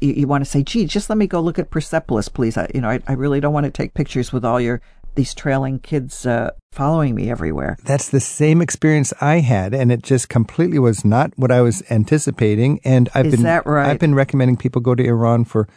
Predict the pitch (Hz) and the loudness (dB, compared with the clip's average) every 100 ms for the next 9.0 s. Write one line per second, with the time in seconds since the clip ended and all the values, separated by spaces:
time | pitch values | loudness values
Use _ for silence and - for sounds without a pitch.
0 | _ - 147 117 110 101 113 110 - 104 | _ -16 -6 0 0 0 0 0 -2 -4
1 | 120 127 120 104 120 120 - _ 147 151 | 0 0 0 0 0 -2 -6 _ 0 2
2 | 139 120 - 113 _ _ - 117 117 143 | 2 0 -2 -4 _ _ -8 -2 2 4
3 | 160 147 135 113 98 - 135 - 131 110 | 4 4 2 2 0 0 0 0 -2 0
4 | 101 - 95 95 - _ _ - 104 98 | 0 0 0 -2 -6 _ _ -4 0 2
5 | 110 170 170 156 120 123 - 113 101 92 | 2 2 2 2 2 2 2 0 2 0
6 | 87 - _ 98 85 98 113 143 139 104 | -2 -8 _ -4 -2 0 2 4 4 2
7 | 95 92 - - 95 85 95 104 _ - | 0 -2 -6 -4 -2 -2 -4 -8 _ -10
8 | - 101 - 101 107 101 101 104 92 | -8 -4 -2 -2 -2 -2 0 0 0